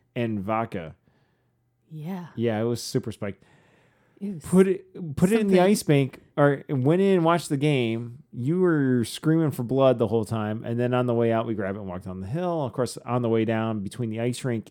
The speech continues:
Speaker 1: and the, uh, the dorm, we have to go past the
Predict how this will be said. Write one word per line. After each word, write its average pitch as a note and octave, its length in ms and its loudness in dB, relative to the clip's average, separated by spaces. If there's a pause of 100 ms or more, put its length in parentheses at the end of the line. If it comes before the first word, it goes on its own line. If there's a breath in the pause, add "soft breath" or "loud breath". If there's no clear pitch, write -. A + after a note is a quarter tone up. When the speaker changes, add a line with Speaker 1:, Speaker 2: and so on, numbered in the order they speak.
Speaker 1:
and A2 540 -8 (160)
the, G2+ 560 -8
uh, G2+ 220 -6
the G#2+ 120 -6
dorm, C#3 520 0
we A2+ 80 -2
have G#2 100 -6
to - 60 -20
go G#2+ 100 -6
past G2 320 -10
the F#2+ 400 -8